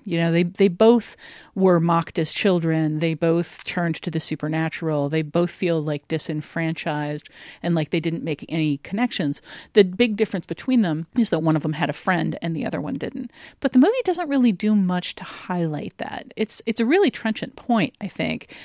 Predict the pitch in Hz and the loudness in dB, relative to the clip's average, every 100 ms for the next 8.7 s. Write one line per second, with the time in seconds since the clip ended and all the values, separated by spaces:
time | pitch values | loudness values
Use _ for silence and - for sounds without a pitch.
0 | - - 202 196 - 165 - 185 - 170 | -16 0 0 0 2 2 2 0 0 -4
1 | - 170 - 170 165 160 160 147 143 - | -4 -6 -4 -2 -2 -4 -4 -6 -6 -6
2 | 160 160 151 147 - 151 165 - 254 247 | -2 -2 -2 -6 -8 -8 -8 -6 -4 -2
3 | - 156 - - - - 226 - 240 240 | -4 -6 -10 -20 -20 -4 -4 2 0 0
4 | 254 - 202 185 - 233 220 - 175 - | -4 -4 -4 -4 -4 -4 -4 -4 -8 -2
5 | 180 170 160 156 - 190 170 151 180 - | 0 0 -4 -8 -4 -2 0 -2 -4 -12
6 | _ - 220 190 185 - 170 165 160 156 | _ -6 -2 -2 -4 -6 -2 -2 -2 -4
7 | - 156 - 190 131 - 160 165 165 160 | -2 -4 0 -4 -2 -4 -2 -2 -4 -4
8 | 151 156 156 147 156 151 | -4 -2 -4 -4 -4 -4